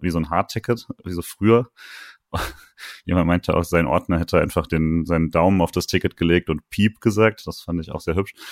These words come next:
Also man hat sich da auch nicht ganz so ernst genommen, hat das dann irgendwie pragmatisch gelöst. Das fand ich gut, äh, dass es, dass die Technik da abgeschmiert ist. Naja, passiert. Ähm, auch nochmal vielen Dank an, äh, diejenigen, die mir mein Ticket besorgt haben. Ich war da auf viele Mithilfe an-, angewiesen und das hat geklappt.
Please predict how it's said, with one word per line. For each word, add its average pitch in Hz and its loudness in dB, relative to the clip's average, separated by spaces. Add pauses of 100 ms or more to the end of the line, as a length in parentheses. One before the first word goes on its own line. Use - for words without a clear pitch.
(300)
Also 90 2
man 87 0
hat 101 0
sich - -4
da 87 4
auch 90 2
nicht 95 2
ganz 101 0
so 104 2
ernst 95 4
genommen, 87 2
hat 85 -2
das - -8
dann 80 -4
irgendwie 82 0
pragmatisch - -2
gelöst. 78 0
Das 76 -10
fand 71 -4
ich - -12
gut, 87 0 (540)
äh, 78 -2 (240)
dass 80 -4
es, 85 -2
dass - -6
die 80 -8
Technik 82 -2
da 78 0
abgeschmiert 76 -4
ist. - -12
Naja, 78 0 (500)
passiert. 82 -2 (640)
Ähm, 80 0 (120)
auch 85 0
nochmal 85 2
vielen 87 2
Dank 85 -2
an, 80 -2
äh, 80 -6 (140)
diejenigen, 80 -2
die 78 -4
mir 80 0
mein 78 0
Ticket - -4
besorgt 85 0
haben. 82 0
Ich - -8
war 71 -6
da 73 -2
auf - -4
viele 82 -4
Mithilfe 82 -4
an-, 87 -2
angewiesen 85 -4
und 71 -6
das - -18
hat 85 -12
geklappt. - -6